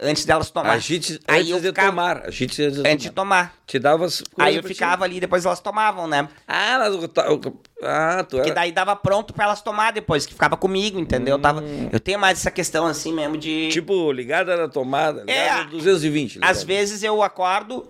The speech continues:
Speaker 1: né, como um carreteiro, porque eu
Speaker 2: Ah.
Speaker 1: aco-, eu gosto de comer de manhã cedo, sete e meia, oito e quinze, carreteiro do churrasco que sobrou.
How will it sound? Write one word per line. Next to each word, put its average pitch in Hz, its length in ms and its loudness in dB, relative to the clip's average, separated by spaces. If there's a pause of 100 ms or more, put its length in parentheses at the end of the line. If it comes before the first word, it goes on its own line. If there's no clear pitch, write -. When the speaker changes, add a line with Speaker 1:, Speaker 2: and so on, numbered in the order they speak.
(100)
Speaker 1:
né, 170 180 0
como 185 240 0
um 185 40 -2
carreteiro, 180 680 0 (480)
porque - 200 -6
eu 135 40 4
Speaker 2:
Ah. 135 180 2
Speaker 1:
aco-, - 120 -2
eu 135 60 -4
gosto 139 200 0
de 160 100 -8
comer 202 320 0
de 208 80 -4
manhã 214 200 0
cedo, 202 340 -2
sete 143 280 0
e - 20 -6
meia, 156 260 2
oito 170 160 -2
e - 20 -8
quinze, 175 380 -2
carreteiro 151 500 0
do 135 60 -16
churrasco 151 340 0
que - 60 -18
sobrou. 165 460 2